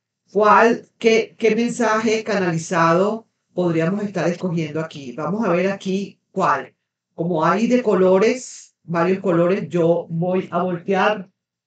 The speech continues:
y vamos a ver aquí a quién puedo escoger. Vamos a tomar esta, pues.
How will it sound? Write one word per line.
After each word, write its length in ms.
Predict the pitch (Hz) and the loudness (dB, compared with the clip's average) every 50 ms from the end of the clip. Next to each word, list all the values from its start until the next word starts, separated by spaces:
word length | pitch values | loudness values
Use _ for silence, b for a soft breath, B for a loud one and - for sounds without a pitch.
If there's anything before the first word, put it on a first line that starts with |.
| _ _ - | _ _ -10
y 140 | 185 190 | -8 -6
vamos 260 | 180 165 185 185 190 196 | -6 -6 -6 -6 -4 -2
a 80 | 190 | -2
ver 160 | 190 180 170 | -2 -2 -2
aquí 280 | 180 185 - - 202 226 | -4 -6 -6 -6 -6 -6
a 120 | 208 196 | -6 -6
quién 240 | - 202 190 175 165 | -4 -6 -6 -6 -6
puedo 180 | - 175 160 160 | -4 -4 -2 -2
escoger. 600 | 175 175 - 170 175 185 208 214 185 170 - _ _ _ _ _ _ _ _ | -2 -4 -6 -6 -4 -2 -2 -2 -2 -2 -6 _ _ _ _ _ _ _ _
Vamos 260 | - 165 180 185 190 | -10 -6 -4 -4 -4
a 40 | 190 | -4
tomar 260 | 165 170 151 151 165 | -4 -4 -4 -2 -2
esta, 340 | 180 175 165 - 156 151 151 | -4 -4 -6 -8 -10 -10 -8
pues. 520 | - 147 147 143 - - - - - _ | -8 -8 -8 -8 -10 -14 -20 -20 -20 _